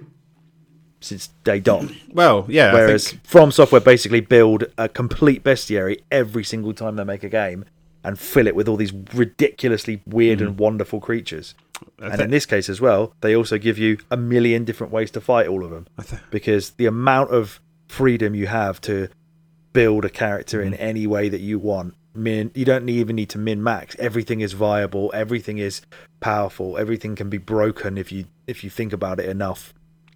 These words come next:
Speaker 1: It's just, it's just a wonderful creation in terms of this medium of, of something to play.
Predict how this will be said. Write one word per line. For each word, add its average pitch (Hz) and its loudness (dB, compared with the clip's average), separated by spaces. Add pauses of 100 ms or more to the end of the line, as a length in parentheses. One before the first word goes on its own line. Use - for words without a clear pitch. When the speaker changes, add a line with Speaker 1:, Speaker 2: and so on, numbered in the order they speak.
(240)
Speaker 1:
It's 104 -10
just, - -4 (220)
it's 110 -6
just 160 -2
a 131 2
wonderful 117 4 (1080)
creation 107 -2 (420)
in 95 -14
terms 98 -6
of 92 -10
this - -8
medium 90 -10 (540)
of, - -10 (720)
of 98 -12
something 104 -8
to 101 -8
play. 85 -10